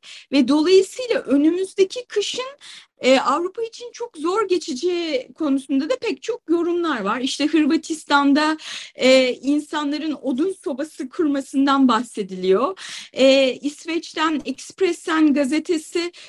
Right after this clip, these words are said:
"Bu daha önce gördüğümüz hiçbir şeye benzemeyecek. Akut enerji sıkıntısının yaşanacağı bir kış kapıda." e, diyor. E, böyle kavurucu sıcaklar,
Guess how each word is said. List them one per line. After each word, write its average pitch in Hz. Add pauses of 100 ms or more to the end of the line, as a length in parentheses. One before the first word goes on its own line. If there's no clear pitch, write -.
(140)
"Bu 262
daha 330
önce 339
gördüğümüz 302
hiçbir 359
şeye 359
benzemeyecek. 285
Akut 247
enerji 294
sıkıntısının 294
yaşanacağı 277
bir 277
kış -
kapıda." 247 (420)
e, 214
diyor. 240 (520)
E, 269
böyle 311
kavurucu 330
sıcaklar, 311